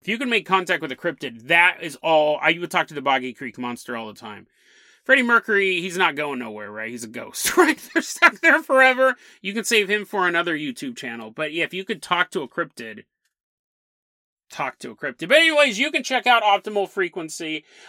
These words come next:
I had a real, like, it actually started making me sick to my stomach. I don't know what it was about <laughs> the ghosts. The ghosts were flying in my stomach every time I played 'em.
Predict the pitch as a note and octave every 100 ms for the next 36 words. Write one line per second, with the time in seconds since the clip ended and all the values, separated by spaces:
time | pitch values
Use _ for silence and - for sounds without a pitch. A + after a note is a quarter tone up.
0 | - A#3 F4+ F#4 B3 A3 G#3+ A3+ B3+ D4+
1 | - C#4+ C4+ A#3+ G#3+ G3+ G3 E3+ F3 F3
2 | D3+ F#3+ - E3 D3+ - E3 C#3 - E3
3 | A#3 A#3+ F3+ F3 F3+ E3+ D#3 C#3 D#3 -
4 | F4 B3+ D#4 F#4 - C4 A#3+ B3 A#3+ A#3+
5 | A#3 A3+ G#3+ F#3+ - G#3+ G3 F#3+ F#3+ F3+
6 | D#3+ E3